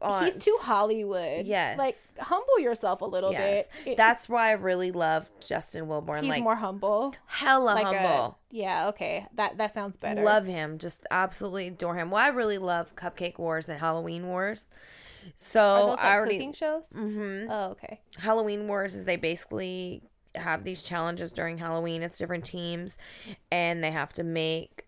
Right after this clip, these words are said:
Speaker 1: um, it's, like, three challenges an episode where they have to make, um, let's just say, a castle, and it has to have at least two vampires and, um, a tasting element.
Speaker 2: Mm-hmm.
Speaker 1: And everything has to be made from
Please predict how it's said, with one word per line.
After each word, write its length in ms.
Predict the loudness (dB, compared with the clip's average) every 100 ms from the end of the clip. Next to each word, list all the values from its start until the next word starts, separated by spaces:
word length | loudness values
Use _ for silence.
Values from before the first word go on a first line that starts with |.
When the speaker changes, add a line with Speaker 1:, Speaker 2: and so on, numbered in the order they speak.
| _
Speaker 1:
um, 520 | -8 -6 -8 -12 -20 -20 _ _ _ _ _ _ _ _
it's, 140 | -12 -4
like, 180 | -4 -4
three 200 | -6 -4
challenges 480 | -4 -4 -6 -8
an 100 | -6
episode 440 | -6 -8 -8 -6 -6
where 300 | -4 -4 -4
they 100 | -6
have 160 | -8 -8
to 80 | -10
make, 340 | -8 -10 -10 -12
um, 280 | -10 -12 -8
let's 240 | -8 -6 -8
just 200 | -10 -6
say, 400 | -4 -2 -4 -8 -14 -16 -10 -6
a 60 | -6
castle, 540 | 0 0 2 -2 -2
and 100 | 0
it 80 | -2
has 180 | -2 -4
to 100 | -4
have 280 | -2 -2 -2
at 100 | -4
least 500 | -6 -8 -8 -10 -12 -20 -20 -20 -20 -10 -6
two 200 | -4 -2
vampires 880 | 0 0 -2 -4 -2 -2 -2 -4 -6
and, 500 | -8 -6 -6 -8 -8 -8
um, 320 | -8 -8 -12 -12 -10
a 60 |
tasting 580 | -8 -6 -6 -6 -8 -6
element. 460 | -4 -6 -8 -10 -12 -8
Speaker 2:
Mm-hmm. 320 | -6 -4 -4 -8 _ _ _ _ -12 -6
Speaker 1:
And 580 | -4 -4 -4 -6 -8 -4
everything 320 | -2 -2 -4
has 160 | -4 -4
to 80 | -4
be 100 | -4
made 260 | -4 -4
from 200 | -6 -8